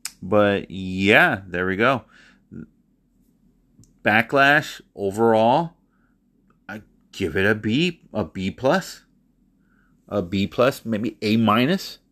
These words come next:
This was surprisingly a good pay-per-view when they know how to book a good pay-per-view.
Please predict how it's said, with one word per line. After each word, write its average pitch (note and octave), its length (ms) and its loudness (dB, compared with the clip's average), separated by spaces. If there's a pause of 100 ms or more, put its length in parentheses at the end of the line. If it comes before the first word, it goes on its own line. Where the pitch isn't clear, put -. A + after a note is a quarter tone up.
(1040)
This G#2 260 2
was A#2+ 140 -4
surprisingly A#2+ 580 2
a A#2+ 120 0
good A2 640 2
pay-per-view A#2 720 -4 (560)
when G2+ 280 0
they A#2+ 120 6
know A2+ 200 4
how A2 160 2
to A2+ 100 6
book G#2+ 280 0
a A#2+ 100 0
good G2+ 300 2
pay-per-view. B2 680 -2